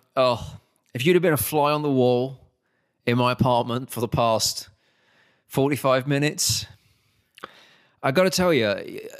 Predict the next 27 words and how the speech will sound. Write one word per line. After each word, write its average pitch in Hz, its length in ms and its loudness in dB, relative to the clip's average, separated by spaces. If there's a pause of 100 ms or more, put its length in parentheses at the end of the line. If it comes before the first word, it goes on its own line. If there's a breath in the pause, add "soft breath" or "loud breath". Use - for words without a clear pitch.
(240)
we 151 200 4
did 180 240 2
a, 135 300 4
a 127 60 0
great, 165 600 0
probably 160 680 2
twenty 170 320 -2
minute 165 300 -2
opening 156 440 -2
segment 151 560 0
to 135 120 -4
what 139 180 2
was 127 160 -4
going 135 360 0
to 147 100 -4
be 143 160 -2
part 139 320 0
two 143 420 0
of 117 220 -2
Did 131 180 0
You 127 140 0
America? 127 520 0
And 123 160 -4
then 160 180 0
what 143 160 0
happened, 117 300 -4
Jeremy? 117 420 -2